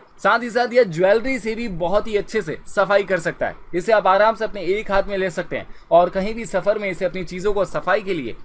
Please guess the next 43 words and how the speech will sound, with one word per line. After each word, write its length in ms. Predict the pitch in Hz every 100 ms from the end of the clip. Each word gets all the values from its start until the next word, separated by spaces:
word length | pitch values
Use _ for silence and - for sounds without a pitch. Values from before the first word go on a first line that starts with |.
| -
यूज 240 | 220 226
कर 120 | - 196
सकते 260 | 156 -
हैं। 120 | 101 - - -
यह 100 | 180
बैक्टीरिया 500 | 170 170 214 208 226
को 160 | 214 233
भी 120 | 220
खत्म 300 | 190 196 214
करता 260 | 190 185 156
है 100 | 95 - 143
और 180 | 170
गंदगी 400 | 175 180 190 185 185
को 160 | 170
भी। 80 | 127 - -
तो 60 | 202
अब 360 | 202 226 151
भारी 300 | 127 170 254
भरकम 340 | 220 202 202 170
washing 360 | 160 180 226 208
machine 280 | 180 156 - - -
एक 180 | 226 208
तरफ 260 | 226 214
रख 100 | 202
दीजिए 320 | 185 170 135 - - -
अपने 240 | 175 208
घर 180 | 170 196
पर 160 | 233 208
संभाल 360 | 185 170 180
कर, 180 | 156 113 - -
क्योंकि 200 | 208 190 -
अपने 280 | 202 233 226 -
pocket 360 | - 294 247
में 120 | 233
रख 160 | 208 190
लीजिए 260 | 196 185 220
इस 280 | 170 208 -
छोटे 260 | 202 208
से 120 | 220 160
cleaning 380 | - 180 214
वाले 260 | 190 180 196
gadget 420 | 151 147 139 135
को। 220 | - 101